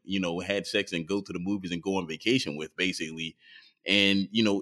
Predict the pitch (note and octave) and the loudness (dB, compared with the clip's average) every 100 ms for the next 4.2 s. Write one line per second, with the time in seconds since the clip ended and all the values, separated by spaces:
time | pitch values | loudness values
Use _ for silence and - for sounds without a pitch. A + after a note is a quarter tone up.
0 | - G#2+ A#2+ G#2+ A2 G2+ G2 G2 G#2+ G#2 | -2 -4 0 0 2 2 2 0 -2 -2
1 | G2+ G2 F#2 F#2+ F2+ E2+ F2 - G#2+ A#2+ | 2 2 2 0 -2 -2 -6 -4 -2 0
2 | F#2+ G2 F#2 F#2 F2+ - C#3+ B2 D#2+ C2+ | 2 0 0 0 -2 0 0 0 -2 -8
3 | G1+ _ _ - G2 G2+ G2 F#2 F#2 - | -20 _ _ -6 0 2 4 2 0 0
4 | A2+ | 0